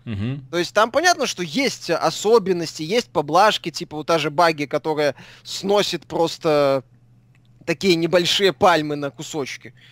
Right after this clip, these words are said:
Speaker 2: Ну, например, э, там есть фрагмент, когда ты едешь по пересеченной местности на, м, таком джипе, скажем так.
Speaker 1: Мгм.
Speaker 2: Вот, и нормально, вот это уже чувствуешь другую физику.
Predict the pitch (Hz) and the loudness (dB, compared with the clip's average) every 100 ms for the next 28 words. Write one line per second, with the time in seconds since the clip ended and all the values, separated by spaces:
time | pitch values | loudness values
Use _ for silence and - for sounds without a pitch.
0 | _ _ 156 180 185 202 214 214 208 196 | _ _ -6 -6 -2 0 4 4 6 8
1 | 190 180 - 185 185 185 - 185 175 185 | 8 6 4 2 2 -2 -2 -4 -2 0
2 | 170 - 165 156 156 156 156 143 139 156 | -2 -2 -2 0 0 0 -2 -2 -4 -6
3 | 143 156 143 170 311 415 403 240 156 143 | -4 -4 -2 0 0 2 2 2 0 -4
4 | - 127 - - - - 170 175 165 139 | -10 -12 -12 -20 -14 0 4 6 6 2
5 | 143 139 165 170 147 131 117 120 127 190 | -10 -6 -4 -4 -4 -6 -12 -12 -6 -4
6 | 151 123 - 120 117 113 107 101 101 120 | -4 -10 -10 -10 -10 -10 -8 -6 -6 -6
7 | 131 - 156 151 147 139 139 131 226 339 | -8 -6 0 2 0 -2 -2 2 4 4
8 | 320 220 180 175 - 220 269 294 - 240 | 2 0 -2 -4 -2 -2 -2 -4 -4 -8
9 | - 226 151 180 147 156 202 202 180 160 | -6 -8 -6 -6 -4 -2 0 0 0 -2
10 | 147 - 165 139 - 123 | -4 -6 -6 -6 -10 -14